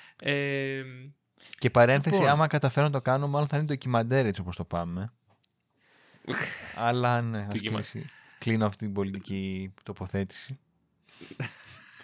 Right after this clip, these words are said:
Speaker 1: <laughs> Λοιπόν, ε, θες να μας πεις λίγο την, ε, σύνοψη, Λάζαρε;
Speaker 2: Ναι, ουσιαστικά,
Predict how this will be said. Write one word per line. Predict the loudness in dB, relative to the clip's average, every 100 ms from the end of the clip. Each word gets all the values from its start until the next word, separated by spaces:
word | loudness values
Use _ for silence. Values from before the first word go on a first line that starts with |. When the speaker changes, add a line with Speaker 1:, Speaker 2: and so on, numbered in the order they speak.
| 0
Speaker 1:
<laughs> | 0 0 -6 -10 _ _ _ _ _ _ -8 -8 -10 -16 -16 -18 -18 -20 -4
Λοιπόν, | 2 4 6 4 2 -10 _ -6
ε, | 4 6 6 4 -4 -16 -2
θες | 2
να | 2
μας | 0
πεις | 0 0
λίγο | 0
την, | 0 -2 -2 -4 -6 -8 -10 -14 -8
ε, | -4
σύνοψη, | 0 0 0 -2 0
Λάζαρε; | 2 4 4 2 0 -2 -14 -20 -20 -20 _ _ _ _
Speaker 2:
Ναι, | 2 6 6
ουσιαστικά, | 6 2 -4 -4 4 6 6